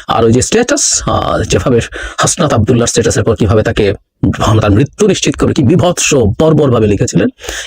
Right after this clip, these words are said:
ইতরের মতো বলেছিলেন, তাই ওই ইতরকে ইতর বলেছিলাম। ওটা নিয়ে আর আলোচনার কিছু ছিল না, আলোচনার বিষয় থাকলে আওয়ামী লীগের লোকের সাথেও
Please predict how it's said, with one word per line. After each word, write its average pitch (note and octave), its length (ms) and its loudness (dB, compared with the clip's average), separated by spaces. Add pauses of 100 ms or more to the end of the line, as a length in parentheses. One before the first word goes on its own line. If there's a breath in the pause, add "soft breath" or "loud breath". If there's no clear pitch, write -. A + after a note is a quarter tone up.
ইতরের G#3+ 340 2
মতো B2+ 200 0
বলেছিলেন, A2+ 380 2
তাই D#3+ 140 2
ওই C3 220 2
ইতরকে C3 380 0
ইতর B2 240 0
বলেছিলাম। F#2 420 0
ওটা D3+ 140 2
নিয়ে C3+ 120 2
আর - 80 -2
আলোচনার A#2 400 0
কিছু - 220 -2
ছিল - 240 0
না, - 120 -2 (120)
আলোচনার A2 320 0
বিষয় F#3+ 200 2
থাকলে G3+ 200 0
আওয়ামী C#3 180 2
লীগের A#2 160 2
লোকের G2+ 180 2
সাথেও A#2+ 340 0